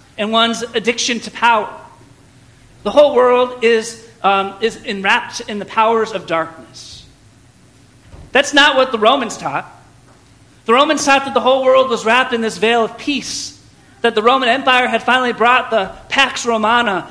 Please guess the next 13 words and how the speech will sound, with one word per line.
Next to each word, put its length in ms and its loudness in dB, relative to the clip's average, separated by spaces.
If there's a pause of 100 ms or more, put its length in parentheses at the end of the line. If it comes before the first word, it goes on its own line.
(120)
the 100 -4
universal 580 2
peace. 360 -4
Everything 420 0
was 160 -4
great. 500 0 (280)
Um, 260 2
everyone 400 2
has 180 -2
prosperity. 720 0
Everyone 380 0
has 240 -2
access. 840 -4